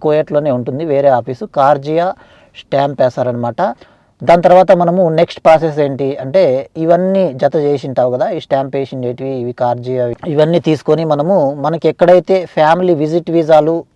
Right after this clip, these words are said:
ఇస్తూ ఉంటారో ఆ ఆఫీస్కి వెళ్ళాలి కువైట్లో. దాన్ని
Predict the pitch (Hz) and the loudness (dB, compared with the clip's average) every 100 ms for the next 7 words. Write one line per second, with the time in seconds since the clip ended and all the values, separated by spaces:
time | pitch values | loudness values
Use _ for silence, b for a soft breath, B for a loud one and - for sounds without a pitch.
0 | _ b b b b b 156 - - 180 | _ b b b b b -6 -2 2 4
1 | 151 135 151 208 - _ _ _ 147 156 | 4 4 4 0 -4 _ _ _ 2 4
2 | 156 165 165 - 202 147 131 123 117 - | 4 2 -2 -2 0 2 2 0 -2 -6
3 | 135 131 120 123 147 143 151 170 | -2 -2 -4 -10 -8 -2 -2 -2